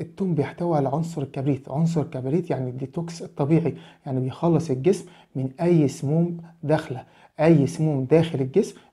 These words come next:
بيخلص عليها عن طريق عنصر الكبريت اللي هو ديتوكس طبيعي، يبقى بيحمي الجسم من هشاشة العظام. كمان بيعتبر ديتوكس طبيعي لاحتوائه على عنصر الكبريت اللي بينظف الجسم من أي سموم، بينظف الجسم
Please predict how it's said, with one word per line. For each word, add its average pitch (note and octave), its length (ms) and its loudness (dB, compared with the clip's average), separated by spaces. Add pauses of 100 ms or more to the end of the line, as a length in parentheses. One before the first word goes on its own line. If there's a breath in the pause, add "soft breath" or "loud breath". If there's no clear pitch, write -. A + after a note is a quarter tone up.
بيخلص C#3 640 -4
عليها E3+ 400 0
عن C#3 160 -2
طريق D3+ 460 -2
عنصر D#3 380 0
الكبريت C#3+ 540 0
اللي C3 120 -4
هو C3 100 0
ديتوكس C3 560 -6 (280 soft breath)
طبيعي، D3+ 460 4 (180)
يبقى C3+ 180 -2
بيحمي C3+ 360 2
الجسم C#3 360 -6
من B2 80 -8
هشاشة C3 500 -6
العظام. C3+ 460 -2 (300 loud breath)
كمان E3 360 2 (400 loud breath)
بيعتبر C3+ 540 -2 (260)
ديتوكس D3 440 -2
طبيعي E3+ 420 4
لاحتوائه C#3 420 2
على C3 220 0
عنصر D#3+ 280 0
الكبريت C3+ 500 0
اللي C#3 120 0
بينظف D3+ 560 -2
الجسم D#3 320 0 (260 loud breath)
من C#3 200 -4
أي F3 260 2
سموم، D3+ 480 -2
بينظف C#3 640 -2
الجسم D3+ 340 -4